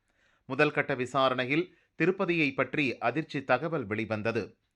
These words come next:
திருப்பதியின் மனைவி வசந்திக்கு சாந்தி என்ற தங்கை இருக்கிறார். அவர் வாணியம்பாடி பகுதியை சேர்ந்த வடிவேல் என்பவரை திருமணம் செய்தார். வடிவேல் மாற்றுத்திறனாளி ஆவார்.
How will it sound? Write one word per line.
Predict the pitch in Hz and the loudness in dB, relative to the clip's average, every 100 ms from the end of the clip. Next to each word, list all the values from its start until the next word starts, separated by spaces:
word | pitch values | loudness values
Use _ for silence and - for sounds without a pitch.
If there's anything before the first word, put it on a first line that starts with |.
| _ _ _ _ - | _ _ _ _ -2
திருப்பதியின் | 175 185 170 160 143 | 0 2 2 2 2
மனைவி | 131 143 147 | 2 2 0
வசந்திக்கு | 123 123 139 139 127 147 165 - | 0 -2 -2 -6 -2 2 2 -2
சாந்தி | _ 151 147 175 196 | _ 2 4 2 -4
என்ற | 151 135 139 | -2 0 0
தங்கை | 135 123 156 110 | 2 -2 -2 -4
இருக்கிறார். | 107 104 107 90 - _ _ _ - - - | -6 0 2 2 -4 _ _ _ -20 -20 6
அவர் | 156 160 143 | 8 10 8
வாணியம்பாடி | 139 160 180 160 160 143 | 6 6 2 2 2 2
பகுதியை | 139 139 139 139 | 0 2 2 2
சேர்ந்த | 131 131 127 147 | 2 0 2 2
வடிவேல் | 123 143 156 147 | 4 4 2 2
என்பவரை | 123 123 117 117 | 2 2 2 2
திருமணம் | 104 127 143 113 | 0 -4 -2 -4
செய்தார். | 101 110 107 98 - _ _ _ - 120 | -2 -2 2 2 0 _ _ _ -2 4
வடிவேல் | 135 147 151 147 | 6 6 6 6
மாற்றுத்திறனாளி | 120 139 - - 131 127 123 117 | 2 2 0 -2 2 4 4 2
ஆவார். | 113 107 135 | 2 6 4